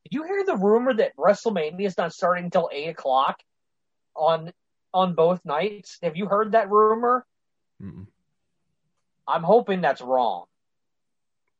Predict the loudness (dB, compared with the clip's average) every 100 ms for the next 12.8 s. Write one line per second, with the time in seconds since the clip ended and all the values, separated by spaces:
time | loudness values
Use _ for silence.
0 | _ -2 2 4 6 4 4 2 4 2
1 | 2 0 -2 -8 -10 -8 0 0 0 -4
2 | -10 -4 -4 -4 -10 -8 -8 -12 -20 -12
3 | -8 -8 -4 -4 -2 -4 -2 0 2 2
4 | 0 -4 -8 -10 _ _ _ _ _ -4
5 | -4 0 2 4 2 2 -2 -4 -2 -4
6 | -2 -8 -4 -4 -4 -6 -6 -8 -10 -8
7 | -6 -6 -8 -10 -10 -12 -10 -6 -6 -6
8 | -8 -8 -12 -16 _ _ _ _ _ _
9 | _ _ _ _ _ _ _ _ _ _
10 | _ 2 2 2 0 2 2 2 0 0
11 | -6 -8 -6 -8 -4 -6 -6 -8 -6 2
12 | 2 2 -2 -14 -14 -6 -6 -6